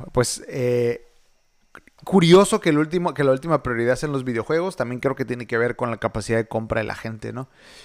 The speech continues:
Em, veamos, ¿qué tenemos por aquí? También está el interés de compra con otros métodos de pago. Si bien de manera general la principal razón para participar en el Buen Fin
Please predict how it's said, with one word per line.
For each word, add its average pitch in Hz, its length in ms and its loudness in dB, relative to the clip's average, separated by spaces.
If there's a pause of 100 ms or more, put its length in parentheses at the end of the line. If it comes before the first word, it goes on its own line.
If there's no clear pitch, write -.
(360)
Em, 139 840 4 (220)
veamos, 147 460 2
¿qué 151 120 -2
tenemos 151 280 0
por 147 120 8
aquí? 175 360 6 (1040)
También 160 300 8
está 190 380 10
el 180 140 8
interés 160 360 6
de 180 100 4
compra 185 320 6
con 147 140 4
otros 151 240 0
métodos 160 400 4
de 123 80 4
pago. 175 460 6
Si 156 200 -2
bien 165 240 4
de 190 80 4
manera 160 300 6
general 151 440 6
la 156 160 6
principal 127 460 2
razón 156 300 2
para 151 200 6
participar 120 500 0
en 143 100 -2
el 120 80 2
Buen 131 240 -2
Fin 156 320 -4